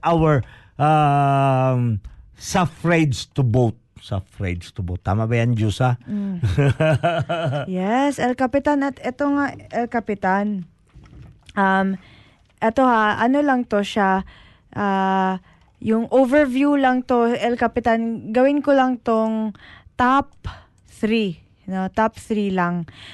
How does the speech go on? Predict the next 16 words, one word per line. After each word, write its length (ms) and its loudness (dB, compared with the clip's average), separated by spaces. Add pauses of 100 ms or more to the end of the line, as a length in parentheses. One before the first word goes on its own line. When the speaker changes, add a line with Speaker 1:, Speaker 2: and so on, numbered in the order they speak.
(120)
Speaker 2:
Kasi 260 0
nga, 140 2
madami 420 2
ngang 300 -2
candidates 480 -2
at, 220 0
at 180 0 (460)
wala, 260 2 (320)
wala, 400 2
hindi 240 0
natin 320 2
mapag-uusapan 1040 -2
lahat. 260 0
Ito 300 2
nga 80 4
yung, 320 2